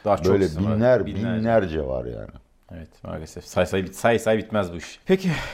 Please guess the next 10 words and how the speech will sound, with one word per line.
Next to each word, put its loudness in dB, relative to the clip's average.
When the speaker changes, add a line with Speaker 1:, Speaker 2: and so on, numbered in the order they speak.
Speaker 1:
Atiye 2
Bey, 4
artık -2
sona 2
geldik. 2
İyice -2
siyasete 0
geçelim. -6
Meclis 0
açıldı. -2